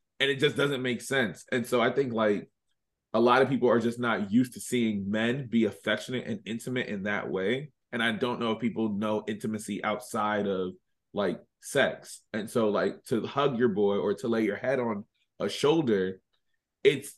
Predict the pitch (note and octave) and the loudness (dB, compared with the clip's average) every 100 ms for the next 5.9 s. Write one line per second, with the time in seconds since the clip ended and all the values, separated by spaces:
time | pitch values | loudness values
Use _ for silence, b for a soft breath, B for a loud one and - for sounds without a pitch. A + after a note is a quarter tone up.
0 | - D3+ A#2+ D3+ F3+ D#3 C#3 C#3+ C3 A2+ | 2 2 4 2 4 4 4 2 0 0
1 | G#2 - A#2+ D3 - D2+ D2 - A2 B2+ | -2 -2 2 2 0 -8 -4 -2 2 2
2 | A#2 A#2+ A2 A2 A2+ G#2+ G#2 G2+ - - | 2 0 2 4 6 6 4 0 -6 -2
3 | A#2+ A#2 - - F#2+ G2+ A2+ C3 F2+ G2+ | -2 -2 -12 -16 -8 -2 0 0 -2 -2
4 | G2+ A2 A2+ - G2 F#2 G#2+ G#2 G2+ G#2 | 2 2 0 -2 -2 0 -2 -2 0 0
5 | F#2+ F2 - F#2+ B2+ - D3+ D#3+ | -2 -6 -4 -4 -4 -4 -4 -4